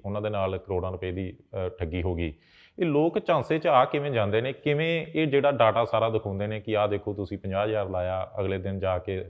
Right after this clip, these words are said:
ਲੱਖ ਇਹਦਾ ਹੋ ਗਿਆ। ਰਾਤੋਂ ਰਾਤ ਅਮੀਰ ਹੋਣ ਦੇ ਜਿਹੜੇ ਸੁਪਨੇ ਨੇ, ਇਹ ਕਿਵੇਂ ਲੋਕਾਂ ਨੂੰ ਦਿਖਾਏ ਜਾਂਦੇ ਨੇ? ਕਿਵੇਂ ਲੋਕ ਇਹਦੇ 'ਚ ਫਸ ਜਾਂਦੇ ਨੇ?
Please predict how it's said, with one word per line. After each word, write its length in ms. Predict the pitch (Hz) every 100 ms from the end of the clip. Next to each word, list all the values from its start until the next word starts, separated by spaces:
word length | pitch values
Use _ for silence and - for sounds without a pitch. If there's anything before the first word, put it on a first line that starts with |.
| 95
ਲੱਖ 200 | 87 -
ਇਹਦਾ 160 | 98 98
ਹੋ 140 | 98
ਗਿਆ। 240 | 85 80 - _ _ -
ਰਾਤੋਂ 300 | 113 135 190
ਰਾਤ 180 | 180 165 165
ਅਮੀਰ 240 | 160 143 139
ਹੋਣ 200 | 147 143
ਦੇ 80 | 147
ਜਿਹੜੇ 180 | 151
ਸੁਪਨੇ 400 | 156 117 101 117
ਨੇ, 220 | 113 107 113 -
ਇਹ 80 | 156
ਕਿਵੇਂ 320 | 165 160 180
ਲੋਕਾਂ 260 | 165 160
ਨੂੰ 100 | 156
ਦਿਖਾਏ 260 | 143 123 117
ਜਾਂਦੇ 220 | 131 135
ਨੇ? 80 | 156
ਕਿਵੇਂ 300 | 156 160 165
ਲੋਕ 200 | 151 135
ਇਹਦੇ 160 | 139 139
'ਚ 60 |
ਫਸ 220 | 139 101
ਜਾਂਦੇ 260 | 95 90
ਨੇ? 80 | 85